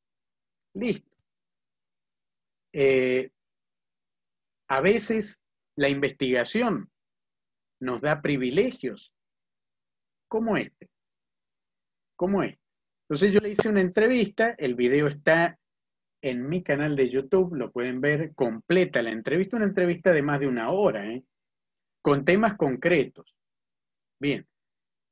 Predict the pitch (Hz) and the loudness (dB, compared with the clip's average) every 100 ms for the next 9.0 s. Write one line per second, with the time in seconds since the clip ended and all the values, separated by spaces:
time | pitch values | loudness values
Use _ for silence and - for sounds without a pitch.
0 | _ 165 151 143 143 190 196 214 202 151 | _ 0 4 4 4 0 2 4 4 4
1 | 147 147 143 165 - 190 180 - _ _ | -2 -2 0 -2 0 0 0 -4 _ _
2 | - 123 123 117 120 113 113 110 151 170 | -6 -4 -4 -4 -4 -4 -6 -4 0 2
3 | 175 170 156 147 113 - 139 123 110 160 | 2 2 -2 -6 -10 -6 -6 -6 -8 -8
4 | 190 226 208 202 220 208 196 196 175 147 | -6 -4 -4 -2 -2 2 2 2 -2 -2
5 | 208 202 131 127 127 123 117 120 113 101 | -4 -2 -2 -4 -6 -8 -6 -8 -8 -12
6 | _ _ _ _ _ _ - 135 - 95 | _ _ _ _ _ _ -4 -4 -4 -8
7 | - _ _ _ _ 135 156 160 175 165 | -10 _ _ _ _ -4 0 2 2 0
8 | 160 151 170 170 190 202 208 208 143 151 | -2 0 0 0 2 4 4 2 2 0